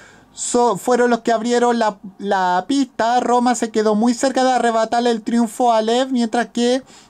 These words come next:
Carlos Sainz se dio tiempo al ser, eh, segu-, el segundo en salir, y ahora vamos a hablar de aquello. Bueno,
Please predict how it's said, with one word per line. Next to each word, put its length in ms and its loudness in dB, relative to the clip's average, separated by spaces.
Carlos 380 2
Sainz 340 0
se 140 0
dio 580 2
tiempo 480 0
al 120 0
ser, 440 -2
eh, 360 2
segu-, 400 -2
el 140 2
segundo 380 2
en 60 0
salir, 420 0
y 160 0
ahora 220 4
vamos 340 0
a 40 2
hablar 240 0
de 80 0
aquello. 440 0
Bueno, 400 -2